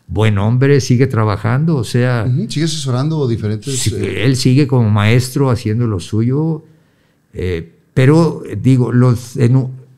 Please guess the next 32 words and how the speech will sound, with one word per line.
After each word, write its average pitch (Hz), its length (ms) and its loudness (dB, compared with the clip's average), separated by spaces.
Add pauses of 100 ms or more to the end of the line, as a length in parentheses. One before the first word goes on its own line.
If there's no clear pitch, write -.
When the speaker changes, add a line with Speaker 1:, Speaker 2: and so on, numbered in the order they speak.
(160)
Speaker 1:
todos 196 480 4
hicieron 156 460 0
su - 160 -6
trabajo, 139 520 -4
pero 123 220 -2
les 123 240 -2
faltó 131 460 -2
un 139 300 -2
poquito 113 440 -8 (800)
darle 139 380 0
continuidad. 101 800 -2 (120)
Luego 131 300 2
ya 120 180 2
vienen, 117 600 0
eh, 90 100 -6
los 98 240 -4
cambios 123 480 0
fuertes, 131 580 -2
¿no? 123 200 -2
De, 87 400 -4
de, 92 120 -6
Speaker 2:
Ya 113 60 -2
empiezan 120 260 -2
a 120 40 0
brincar 113 320 -4
Speaker 1:
de 127 200 4
lo, 127 100 4
Speaker 2:
partidos. 135 360 -2
Speaker 1:
de 113 120 0
lo 107 180 0
que 113 140 0
se 98 560 -2